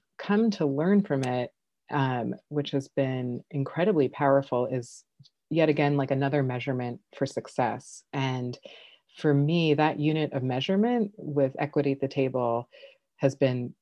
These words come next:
community. And it's been the fact that, um, members of the site, and basically the site is, is available for anyone who identifies as a woman or a non-binary individual,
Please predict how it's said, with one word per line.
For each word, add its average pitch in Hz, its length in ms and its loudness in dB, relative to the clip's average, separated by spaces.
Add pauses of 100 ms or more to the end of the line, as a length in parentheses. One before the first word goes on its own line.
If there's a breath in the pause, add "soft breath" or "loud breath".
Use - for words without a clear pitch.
community. 131 680 -2
And 139 120 0
it's 131 180 -6
been 131 640 0
the 139 140 0
fact 135 460 0
that, 131 220 0 (180)
um, 127 480 -4 (200)
members 151 440 0
of 135 120 -6
the 127 80 -4
site, 131 540 0
and 131 320 -4
basically 147 400 2
the 131 120 -4
site 139 360 2
is, 123 460 -6
is 127 480 -8
available 135 520 4
for 135 120 -2
anyone 131 320 -2
who 127 120 -6
identifies 123 600 -4
as 123 240 -10
a 135 40 -6
woman 131 360 0
or 123 140 -4
a 123 40 -4
non-binary 123 720 -4
individual, 127 680 -2